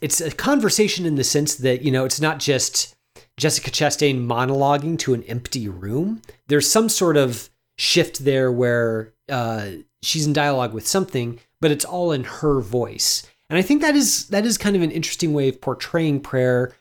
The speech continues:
especially for, uh, somebody who maybe eventually, uh, loses their way in spirituality and forgets that they are addressing somebody outside of themselves, somebody who doesn't necessarily speak with our own voice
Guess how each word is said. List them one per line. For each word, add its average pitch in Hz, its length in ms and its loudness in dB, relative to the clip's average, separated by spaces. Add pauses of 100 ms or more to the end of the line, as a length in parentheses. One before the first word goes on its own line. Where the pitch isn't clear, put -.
(140)
especially 226 480 0
for, 131 760 0
uh, 127 280 -4
somebody 135 380 0
who 143 120 -4
maybe 127 300 0
eventually, 123 760 -2 (460)
uh, 123 160 -2
loses 135 560 0
their 110 220 -4
way 147 440 2
in 101 120 -6
spirituality 117 600 -4
and 139 140 -2
forgets 135 420 -2
that 117 280 -4 (160)
they 123 120 0
are 196 280 4
addressing 113 720 -6 (240)
somebody 147 520 0
outside 123 600 -2
of 104 100 -12
themselves, 98 460 -6
somebody 147 320 2
who 120 420 -2 (320)
doesn't 143 320 0
necessarily 123 540 -2
speak - 500 -2
with - 320 -2 (320)
our 139 220 4
own 123 200 4
voice 110 800 -2